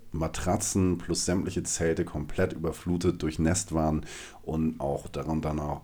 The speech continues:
darüber hinaus noch alle weiteren Stromanschlüsse, ähm, <laughs> teilweise beschädigt wurden, sodass das große Chaos losging. Und als die Gä-, ersten Gäste zum Festival eintrafen, ging es so weit, dass natürlich die Gäste zurück wollten.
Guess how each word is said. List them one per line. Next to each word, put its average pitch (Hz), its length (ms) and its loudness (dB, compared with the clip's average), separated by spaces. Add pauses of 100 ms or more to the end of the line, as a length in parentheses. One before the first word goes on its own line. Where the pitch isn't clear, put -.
darüber 78 300 0
hinaus 71 360 2
noch - 260 -2
alle 85 220 4
weiteren 78 380 2
Stromanschlüsse, 82 880 2 (400)
ähm, 73 460 -4
<laughs> - 20 -12
teilweise 87 680 4
beschädigt 107 600 2
wurden, 90 340 4 (200)
sodass 82 320 -2
das - 200 -2
große 92 380 4
Chaos 82 420 0
losging. 73 460 -6 (340)
Und 90 140 0
als 90 180 -2
die 107 100 -2
Gä-, 107 200 8
ersten 117 320 2
Gäste 95 340 4
zum 80 300 0
Festival 82 480 0
eintrafen, 82 720 -2 (720)
ging 92 220 4
es - 420 -2 (100)
so 82 300 4
weit, 82 360 2
dass - 240 -2
natürlich 71 300 -6
die 78 100 -4
Gäste 76 300 0
zurück 107 320 6
wollten. 90 400 10